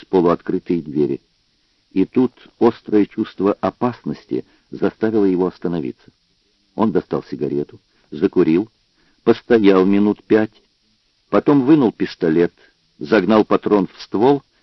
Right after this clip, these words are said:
поставил на предохранитель и сунул сзади за ремень. Первое, что он увидел, приоткрыв дверь гаража, наполовину ободранный под покраску тёмно-синий Ягуар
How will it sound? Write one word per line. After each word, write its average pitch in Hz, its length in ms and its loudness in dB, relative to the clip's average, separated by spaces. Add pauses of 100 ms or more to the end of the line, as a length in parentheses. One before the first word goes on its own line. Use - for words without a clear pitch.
(220)
поставил 117 500 4
на 92 160 2
предохранитель 123 800 0 (140)
и 117 120 0
сунул 135 440 -2
сзади 113 320 -2
за 87 140 -6
ремень. 67 340 -6 (1000)
Первое, 101 380 6
что - 220 -4
он 92 100 0
увидел, 87 420 2
приоткрыв 82 560 0
дверь 82 220 2
гаража, 85 460 -2 (400)
наполовину 123 800 4
ободранный 117 800 2 (280)
под 92 200 -2
покраску 110 640 -2
тёмно-синий 101 720 -2
Ягуар 98 640 2